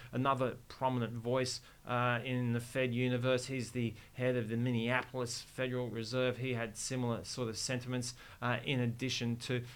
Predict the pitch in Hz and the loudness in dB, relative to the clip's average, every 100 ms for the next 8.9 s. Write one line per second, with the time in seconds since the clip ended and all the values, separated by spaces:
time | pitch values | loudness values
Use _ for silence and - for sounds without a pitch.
0 | - 113 113 120 123 139 117 113 127 117 | -8 -2 -2 -2 2 2 4 4 6 6
1 | - 156 180 - 151 147 143 131 - 131 | 4 6 6 6 8 10 10 8 2 0
2 | 135 120 131 117 139 - - - - 120 | 2 2 0 2 4 4 2 -4 0 0
3 | - 139 143 147 - 156 180 170 180 160 | 2 4 6 4 2 2 2 4 4 2
4 | - 156 139 139 147 135 139 127 120 - | 2 0 0 0 -2 -2 0 0 -2 -10
5 | - - 131 139 127 127 120 131 127 139 | -10 -2 4 4 4 0 0 2 4 4
6 | 123 117 120 127 123 127 113 107 - 113 | 4 0 0 4 6 6 6 2 -2 -2
7 | 110 131 - 113 117 120 113 - - 123 | 0 0 0 2 4 4 2 0 0 0
8 | 117 - - 143 147 143 - 123 123 | -2 -6 -2 4 6 6 6 4 4